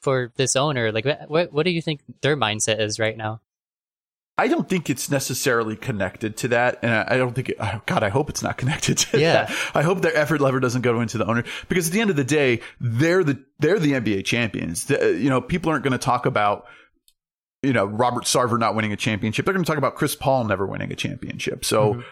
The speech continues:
Speaker 2: I think you still have to play for your legacy, for what you're trying to build, whether it be somebody like, you know, Chris Paul trying to win a ring, Devin Booker trying to establish himself as, as one of the best in the league,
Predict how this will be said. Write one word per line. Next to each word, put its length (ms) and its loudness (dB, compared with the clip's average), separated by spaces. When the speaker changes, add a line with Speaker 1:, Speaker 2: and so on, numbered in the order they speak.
Speaker 2:
I 120 2
think 300 -2
you 500 2
still 320 2
have 200 0
to 60 -2
play 220 0
for 120 -4
your 220 2
legacy, 600 0
for 160 -2
what 160 0
you're 160 2
trying 300 0
to 60 0
build, 420 0
whether 260 2
it 120 -2
be 120 2
somebody 400 0
like, 380 0
you 100 0
know, 100 2
Chris 180 0
Paul 220 2
trying 280 0
to 60 4
win 140 0
a 60 0
ring, 340 -2
Devin 240 2
Booker 260 0
trying 400 0
to 140 2
establish 480 0
himself 400 0
as, 260 -4
as 260 0
one 200 0
of 40 -2
the 80 -2
best 320 0
in 60 -4
the 80 -4
league, 360 -2